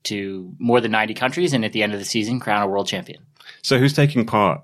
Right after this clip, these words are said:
Speaker 2: I mean, who, who are the, the drone racers? Who are the audience?
Speaker 1: Yeah.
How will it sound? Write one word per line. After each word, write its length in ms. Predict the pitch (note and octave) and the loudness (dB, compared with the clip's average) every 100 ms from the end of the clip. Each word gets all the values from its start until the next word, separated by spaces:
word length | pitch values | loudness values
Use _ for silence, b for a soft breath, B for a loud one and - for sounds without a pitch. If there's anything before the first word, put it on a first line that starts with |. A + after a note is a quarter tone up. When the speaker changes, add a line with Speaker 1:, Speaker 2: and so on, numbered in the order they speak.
| _ F2+ | _ -6
Speaker 2:
I 40 | |
mean, 140 | E2+ | -4
who, 200 | E2+ G#2 | -2 -4
who 200 | F#2 G#2 | 0 4
are 180 | G2+ G2 | 4 4
the, 180 | F2+ F2 | 2 -2
the 140 | E2+ | -4
drone 320 | F2 F#2+ F#2 F2+ | -2 2 2 2
racers? 440 | F2+ - F2 E2 | 0 -2 -6 -4
Who 180 | G2 F#2+ | 0 2
are 120 | F2+ | 2
the 140 | E2+ | 0
audience? 640 | E2+ E2+ D#2+ D#2+ - - - _ _ _ _ _ _ - F3 | -4 -4 -6 -8 -8 -8 -12 _ _ _ _ _ _ -4 2
Speaker 1:
Yeah. 240 | G3 | 2